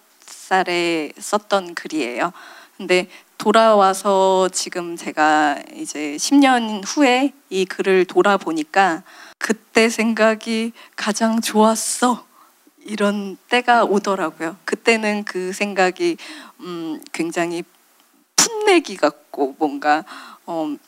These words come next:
서툴렀는데 지금 와서 보니까 "서툴렀던 때가 가장 좋았어"라는 시간이 다시 와서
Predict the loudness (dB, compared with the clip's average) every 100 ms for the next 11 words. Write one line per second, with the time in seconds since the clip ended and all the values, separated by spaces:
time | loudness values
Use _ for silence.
0 | -20 -6 0 0 0 2 4 4 2 0
1 | 0 0 0 0 -2 -2 2 2 0 -6
2 | -6 -10 0 0 2 -2 -2 0 2 2
3 | 0 -2 -2 -2 -2 -6 -4 -6 -6 -6
4 | -4 -2 0 -2 -2 0 0 0 -10 -10
5 | -10 _ -2 -2 0 -6 -6 -6 -8 -6
6 | -6 -4 -2 -2 -2 -4 -6